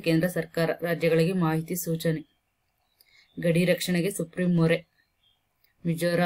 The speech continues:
ಅಸ್ಸಾಂ ಗಡಿ ವಿವಾದ. ದಂಡದಿಂದ ನಟ ವಿಜಯ್ಗೆ ನಿರಾತಂಕ.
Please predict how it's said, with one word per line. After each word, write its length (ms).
ಅಸ್ಸಾಂ 360
ಗಡಿ 200
ವಿವಾದ. 420
ದಂಡದಿಂದ 580
ನಟ 240
ವಿಜಯ್ಗೆ 460
ನಿರಾತಂಕ. 600